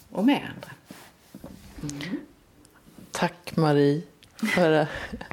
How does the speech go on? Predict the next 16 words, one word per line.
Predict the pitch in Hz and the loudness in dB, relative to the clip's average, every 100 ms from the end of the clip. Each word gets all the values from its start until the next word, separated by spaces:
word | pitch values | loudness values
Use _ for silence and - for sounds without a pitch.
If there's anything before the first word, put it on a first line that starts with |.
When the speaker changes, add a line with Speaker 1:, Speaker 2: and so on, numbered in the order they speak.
| - - - | -10 -12 -8
Speaker 2:
<laughs> | - 202 - - - - | -6 -6 -6 -18 -14 -10
för | - - 170 | -2 2 4
det | |
här | 160 151 175 - | 4 4 2 -4
samtalet | - 165 165 - 139 135 135 | -2 0 0 2 2 4 2
med | - 147 143 135 | 2 4 4 2
sötnosen. | - - 165 - 147 151 - 143 | -2 0 0 0 0 0 0 2
Det | 139 | 2
känns | 151 131 | 0 0
som | - | 0
att | 135 | -2
hon | - 131 | 2 2
var | 131 135 | 2 2
med | 147 175 | 2 0
oss. | 156 - - - - - - | -2 -6 -10 -14 -20 -20 -8
Speaker 1:
Mm. | 202 - - - | -2 -2 -2 -6